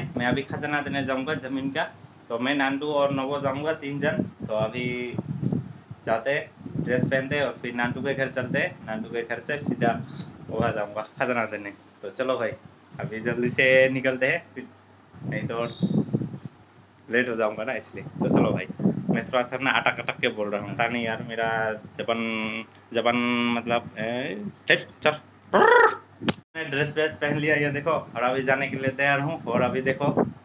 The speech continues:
ये हरामी आ गया, ये तो सुबह सुबह आता ही है, आप लोगों को तो पता ही है।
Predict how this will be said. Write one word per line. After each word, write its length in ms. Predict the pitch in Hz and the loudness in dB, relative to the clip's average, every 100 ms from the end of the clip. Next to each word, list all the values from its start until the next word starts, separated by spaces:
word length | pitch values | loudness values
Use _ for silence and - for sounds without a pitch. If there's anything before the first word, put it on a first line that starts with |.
| 123 | 0
ये 80 | 123 | 4
हरामी 320 | 123 127 135 | 6 6 6
आ 80 | 127 | 4
गया, 220 | 123 143 - - | 6 4 4 0
ये 120 | 117 | 2
तो 120 | 143 | 4
सुबह 220 | - 139 143 | 2 0 -2
सुबह 200 | 135 139 | 2 2
आता 200 | 123 135 | 2 2
ही 100 | 135 | 2
है, 80 | 135 | 0
आप 120 | 117 | 0
लोगों 160 | 123 123 | -6 -6
को 80 | 127 | -6
तो 20 | |
पता 180 | 117 120 | -6 -2
ही 120 | 123 | 0
है। 100 | 123 | 0